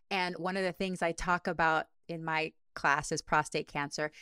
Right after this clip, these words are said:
And then, of course, we talk about all the stuff. We talk about the studies, and then I show them how to make these amazing, delicious recipes. But I have a funny story about the dairy, 'cause I had men probably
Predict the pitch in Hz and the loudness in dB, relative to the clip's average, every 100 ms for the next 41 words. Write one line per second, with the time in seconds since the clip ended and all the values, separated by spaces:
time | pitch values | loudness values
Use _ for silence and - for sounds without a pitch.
0 | - - 190 190 - 202 190 - 202 247 | -10 -4 -2 -2 0 2 2 2 4 4
1 | 240 220 208 202 202 190 - 202 180 196 | 4 6 6 8 6 4 2 2 2 2
2 | 180 175 175 185 - 175 170 165 160 156 | 2 2 2 0 -2 0 0 -2 -2 -4
3 | 156 156 156 151 - - 160 156 - 165 | -4 -2 -4 -6 -14 -4 -2 0 0 0
4 | 160 151 156 151 151 - 151 151 - 170 | 0 0 -2 0 -2 -4 -8 -8 -8 -6
5 | 156 156 151 160 156 - 156 156 - 151 | -4 -4 -4 -4 -4 -4 -4 -4 -6 -6
6 | 160 156 170 - 160 160 - - - - | -4 -4 -6 -8 -8 -8 -12 -20 -20 -14
7 | - 185 180 190 175 170 175 170 165 - | 0 4 6 4 2 0 -2 -2 -4 -2
8 | 175 165 165 160 - - - - 165 165 | 2 4 4 0 -4 -20 -20 -10 0 2
9 | 156 170 160 156 165 165 160 - 160 156 | 2 -2 -6 0 2 2 0 -2 -4 -4
10 | - _ - 180 196 180 175 170 175 285 | -8 _ 0 4 4 4 2 0 0 2
11 | 381 359 320 | 2 2 -2